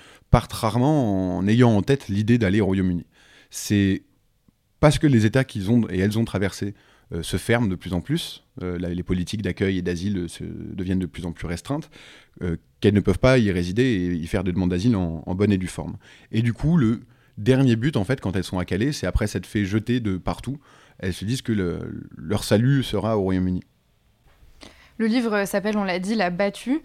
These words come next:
Speaker 2: C'est donc une technique, euh, de chasse. Est-ce qu'une image en particulier a convoqué, euh, ce terme ?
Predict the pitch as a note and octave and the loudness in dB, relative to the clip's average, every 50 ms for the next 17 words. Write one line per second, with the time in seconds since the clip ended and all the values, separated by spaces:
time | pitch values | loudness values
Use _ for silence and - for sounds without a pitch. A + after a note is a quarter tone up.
0 | - - _ - - G3+ G#3 G#3+ - G#3 G3 - - G3+ - - A#3 B3 B3+ - | -8 -20 _ -4 -2 0 0 2 2 0 -2 -2 -2 -4 -2 0 0 0 0 -2
1 | G#3 F#3 F3+ F3 D#3+ E3+ F3 F3 F3 E3+ - - A#3+ B3 D#4 - - - - - | -4 -4 -4 -6 -6 -6 -6 -6 -6 -8 -8 -4 -4 -4 -4 -4 -8 -14 -10 -8
2 | G#3 G3 - - C4 B3 A3 G#3+ G#3+ G#3 A3+ C4 C4 F#3 E3+ G3 F#3+ - - F3+ | -8 -6 0 4 6 6 8 6 6 4 4 2 2 0 -2 -4 -6 -8 -10 -10
3 | F#3 G3 G#3 B3+ G#3 - - - A#3 G#3 G#3 G#3+ G#3 - A3 A3+ A#3 G#3 F3+ F3+ | -8 -4 0 0 0 0 0 -2 -2 0 0 -2 -2 -2 -2 -2 -2 -2 -2 -4
4 | F3 - F#3 F3 - F#3 F#3 F#3+ F#3 E3+ | -4 -6 -10 -8 -8 -8 -8 -8 -10 -12